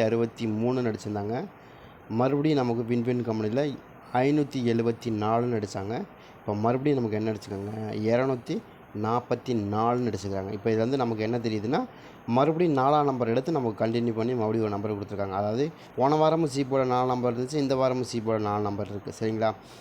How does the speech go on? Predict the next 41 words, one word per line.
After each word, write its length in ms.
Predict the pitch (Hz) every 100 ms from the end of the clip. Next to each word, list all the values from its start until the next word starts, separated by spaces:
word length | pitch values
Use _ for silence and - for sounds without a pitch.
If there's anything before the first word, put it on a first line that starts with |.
| - - 123
அதே 120 | 156 156
மாதிரி 160 | 127 151 -
போன 220 | 143 165 160
வாரத்தில் 300 | 160 160 151
வந்து 160 | 135 131
பார்த்தீங்கன்னா, 300 | 123 135 131
நமக்கு, 260 | 127 120 247 240 - - - - 117
அஹ், 200 | 117 110 120
பி 80 | 160 147
போர்டில் 320 | 156 147 139 131
வந்து 180 | 135 131
நமக்கு 220 | 120 117
ஆறாம் 200 | 120 131 127
நம்பர் 180 | 117 113
இருந்து, 180 | 135 156
இந்த 120 | 123 123
வாரம் 220 | 127 123
நமக்கு 240 | 110 110 131
நாலு 180 | 107 107 104
நம்பர் 200 | 104 101
இருக்குது. 200 | 101 107
அவ்வளோதான் 280 | 110 113 107
வித்தியாசம், 360 | 110 101 - 107
வேறு 120 | 104
ஒன்றுமே 240 | 107 110 104
இல்லை. 120 | 107 113
ஏழாம் 180 | 123 127
நம்பர் 180 | 120 117
இருந்துச்சு, 260 | 113 110 170 120
ஏழுக்கு 320 | 123 123 120 113
நாலுங்கிற 380 | 110 113 113 135 175 - - - -
அந்த 120 | 120 120 120
கணக்கில் 300 | 123 131 110
கொடுத்துருந்தாங்க. 480 | 110 110 104 101 98
அதுக்கு 240 | 120 151 156 131
முதல் 240 | 139 147
வாரம் 220 | 135 127 123
வந்து 180 | 123 120
நமக்கு 240 | 117 156 151 123 123
அறுநூத்தி 380 | 131 135 127 139 127
அறுபத்தி 360 | 113 120 -